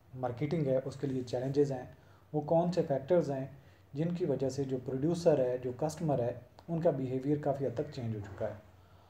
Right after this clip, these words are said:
आ, पहले जो प्रोड्यूसर होता था वो totally किन बेसिक प्रिंसिपल पे, आ, अमल करते हुए अपनी सेल्स को प्रमोट करता था। आज हम जब अपनी मार्केटिंग करना चाहते हैं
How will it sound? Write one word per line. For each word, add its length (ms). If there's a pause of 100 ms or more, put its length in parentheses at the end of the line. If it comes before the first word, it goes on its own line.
(320)
आ, 200
पहले 280
जो 120
प्रोड्यूसर 500
होता 220
था 360
वो 360 (120)
totally 380
किन 260
बेसिक 380
प्रिंसिपल 440
पे, 280 (760)
आ, 40
अमल 420
करते 280
हुए 200
अपनी 240
सेल्स 320
को 100
प्रमोट 400
करता 240
था। 300 (440)
आज 380
हम 320 (280)
जब 280
अपनी 220
मार्केटिंग 540
करना 200
चाहते 300
हैं 280